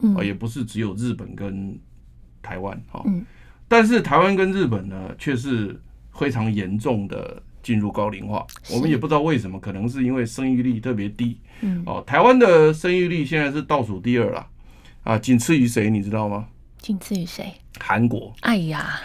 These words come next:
Speaker 2: <laughs> 韩国更糟。
Speaker 1: 韩国更糟。
Speaker 2: 哦，那我们今天不谈韩国，其实我们要谈韩国也可以谈好几个小时。
Speaker 1: 嗯。
Speaker 2: 因为韩国现在面临一个非常严重的问题啊。那但是呢，呃，这个，呃，台湾呢是生育率现在是倒数第二，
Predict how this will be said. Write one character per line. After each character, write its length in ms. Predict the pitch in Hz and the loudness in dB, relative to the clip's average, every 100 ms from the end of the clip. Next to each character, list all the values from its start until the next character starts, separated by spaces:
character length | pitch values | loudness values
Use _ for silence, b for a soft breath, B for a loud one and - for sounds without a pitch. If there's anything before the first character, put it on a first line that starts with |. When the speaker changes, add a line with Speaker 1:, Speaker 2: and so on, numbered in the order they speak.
| - 196 170 | -2 2 2
Speaker 2:
<laughs> 400 | - - - - | -2 -12 -16 -4
韩 200 | 139 147 | 2 4
国 180 | 151 151 | 4 4
更 240 | 175 131 | 6 6
糟。 240 | 117 123 110 | 6 6 4
Speaker 1:
韩 260 | - 208 | 0 0
国 20 | 202 | 4
更 80 | |
糟。 60 | 190 | 6
Speaker 2:
哦， 20 | |
那 60 | 165 | 6
我 40 | |
们 80 | - | 4
今 180 | 180 180 | 2 2
天 120 | 185 | 2
不 80 | 190 | 2
谈 260 | - 120 | 2 0
韩 280 | 127 101 131 | 0 0 0
国， 160 | 110 98 | -2 -6
其 160 | - 147 | -4 2
实 260 | 180 180 | 6 6
我 120 | 190 117 | 6 2
们 200 | 135 151 | 2 2
要 120 | 156 | 0
谈 220 | 113 113 | 0 -2
韩 200 | 110 127 | -2 -2
国 180 | 120 107 | 0 -2
也 100 | 98 | -2
可 80 | 113 | -6
以 60 | |
谈 260 | 107 98 104 | -4 -8 -6
好 140 | 101 | -6
几 100 | 98 | -8
个 100 | 107 | -10
小 220 | - 80 | -12 -14
时。 200 | - - - - | -14 -18 -20 -2
Speaker 1:
嗯。 180 | 196 180 | 0 0
Speaker 2:
因 60 | |
为 100 | 156 | 0
韩 180 | 127 127 | 2 2
国 120 | 131 | 2
现 120 | 120 135 | 0 0
在 80 | |
面 240 | 127 135 110 | 0 2 0
临 100 | 101 | -2
一 60 | |
个 100 | 101 | -6
非 180 | 110 123 | -4 -4
常 140 | 107 104 | -2 -4
严 200 | 95 104 | -4 -4
重 160 | 110 | -4
的 60 | 98 | -4
问 220 | 113 95 | -4 -6
题 240 | - - - | -8 -18 -18
啊。 100 | - - b b b b b | -18 -18 b b b b b
那 220 | - 190 | 4 4
但 200 | 170 208 | 6 4
是 200 | 190 208 | 4 4
呢， 320 | 160 131 127 - | 6 4 2 -2
呃， 200 | 101 101 101 | -4 -4 -2
这 120 | 151 | 0
个， 300 | 117 104 101 - | 0 0 -4 -8
呃， 340 | 87 92 95 - - - - | -12 -12 -14 -16 -20 -20 -4
台 160 | 117 | 0
湾 240 | 127 151 151 | 4 4 4
呢 180 | 110 107 | 2 0
是 300 | 131 113 104 | -2 -2 -2
生 200 | 131 127 | 0 2
育 60 | |
率 200 | 123 117 | 2 0
现 160 | 101 113 | 0 -4
在 80 | 104 | -4
是 80 | |
倒 200 | 104 98 | -4 -6
数 180 | 92 92 - | -6 -12 -8
第 140 | 101 | -6
二， 140 | 104 | -8